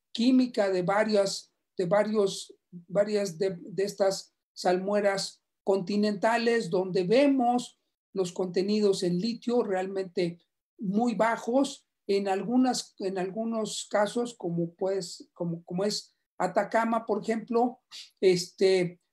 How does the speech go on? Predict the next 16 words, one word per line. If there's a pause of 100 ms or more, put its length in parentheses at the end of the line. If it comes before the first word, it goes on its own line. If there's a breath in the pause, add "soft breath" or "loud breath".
(120)
para
bien
o
para
mal,
hay, (400)
eh, (540)
contenidos
de (280)
magnesio, (360)
de,
de,
de
boro,
de
potasio,